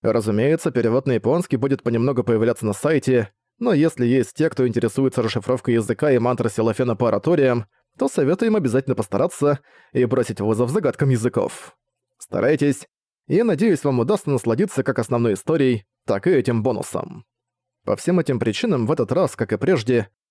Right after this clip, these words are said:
мне помогали очень многие люди. Я многим обязан ведущему редактору Кейсану, который не только вычитал содержание истории, но и исправил опечатки, пропущенные иероглифы и так далее.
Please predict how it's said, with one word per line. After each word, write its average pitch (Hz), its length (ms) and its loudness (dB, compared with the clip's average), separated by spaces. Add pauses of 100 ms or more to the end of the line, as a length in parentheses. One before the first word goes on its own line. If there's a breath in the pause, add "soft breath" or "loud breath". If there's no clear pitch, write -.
(260)
мне 220 180 0
помогали 151 400 2
очень 139 300 0
многие 127 320 2
люди. - 460 -2 (680)
Я 120 280 0
многим 127 320 0
обязан 127 340 0
ведущему 117 400 0
редактору 110 380 -2
Кейсану, 127 640 0 (140)
который 185 280 0
не 123 100 0
только 208 300 -2
вычитал 127 360 -2
содержание 120 540 0
истории, 120 520 0 (360)
но 120 180 0
и 139 100 2
исправил 170 420 0
опечатки, 131 540 -2
пропущенные 127 580 0
иероглифы 131 460 2
и 127 40 2
так 120 160 -2
далее. 113 500 -2